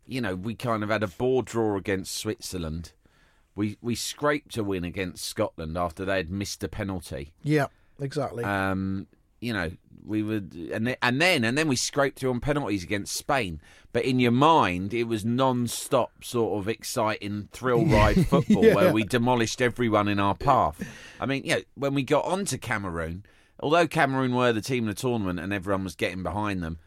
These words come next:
Speaker 1: at the end of the day, it was Cameroon.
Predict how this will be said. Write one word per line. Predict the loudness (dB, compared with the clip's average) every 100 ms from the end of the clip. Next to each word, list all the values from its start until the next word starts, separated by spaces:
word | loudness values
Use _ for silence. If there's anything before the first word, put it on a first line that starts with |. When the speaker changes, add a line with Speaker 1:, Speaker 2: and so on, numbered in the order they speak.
| _ -4
Speaker 1:
at | 0
the | 2
end | 2 2
of | 0
the | 0
day, | 0 0 0 -8 -14 _ _ -6
it | -6 -6
was | -10
Cameroon. | -8 -6 -4 -4 -4 -6